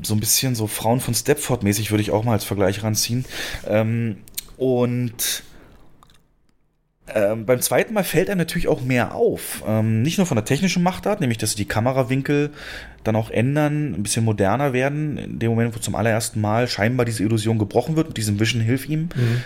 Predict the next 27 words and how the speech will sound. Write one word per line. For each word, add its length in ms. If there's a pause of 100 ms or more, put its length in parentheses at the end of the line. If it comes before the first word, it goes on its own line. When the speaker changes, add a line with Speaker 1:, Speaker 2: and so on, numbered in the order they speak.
Speaker 1:
Da 100
gibt's 160
zum 80
ersten 240
Mal 40
einen 60
Kamerazoom. 640 (680)
Ähm, 560 (1200)
und 160
dann 280
gibt's 200
halt 120
eine 100
Szene 340
später, 520
wo 260
im 140
Radio 500
eine 160
Stimme 420
dann 220
rauskommt, 720
so 320
zwischen 320
der 100
Musik, 400
„Wanda, 400